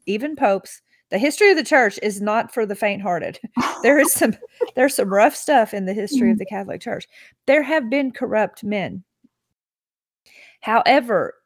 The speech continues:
Speaker 1: what, what the church believes, what the Catechism is teaching us right here, is that the Holy Spirit is in the church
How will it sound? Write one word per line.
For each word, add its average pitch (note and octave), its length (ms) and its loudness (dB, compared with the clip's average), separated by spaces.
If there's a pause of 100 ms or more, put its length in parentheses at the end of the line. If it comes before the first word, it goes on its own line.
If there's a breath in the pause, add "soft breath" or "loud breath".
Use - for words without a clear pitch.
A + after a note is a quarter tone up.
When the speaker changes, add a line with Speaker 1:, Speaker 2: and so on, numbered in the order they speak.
Speaker 1:
what, A3 320 4 (320)
what G3+ 180 -4
the G#3+ 80 -6
church A#3+ 480 -6
believes, A#3 420 -4
what G3 140 -8
the F#3 60 -8
Catechism G#3+ 640 -4
is F#3+ 120 -4
teaching B3 400 -4
us G3 200 -4
right G3 180 -2
here, B3 240 -2
is G3+ 160 -2
that G3+ 160 -4
the G3+ 80 -4
Holy A#3+ 340 -2
Spirit A#3 640 -2
is G3+ 280 -2
in G#3+ 180 -2
the G#3+ 100 -4
church - 480 -4